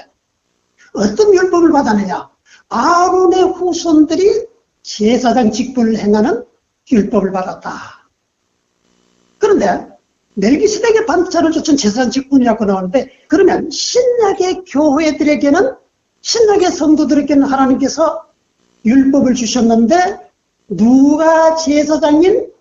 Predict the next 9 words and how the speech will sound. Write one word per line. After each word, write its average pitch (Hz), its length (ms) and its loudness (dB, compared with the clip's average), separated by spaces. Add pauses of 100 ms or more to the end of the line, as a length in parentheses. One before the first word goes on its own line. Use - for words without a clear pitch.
(160)
율법을 226 460 0
주었습니까? 185 760 -8 (1000)
멜기세덱의 226 800 0
반차를 202 380 0
좇은 202 500 -4
예수님이 370 1040 2
제사장인 302 920 0 (300)
율법을 208 600 0
주었다, 185 1000 -2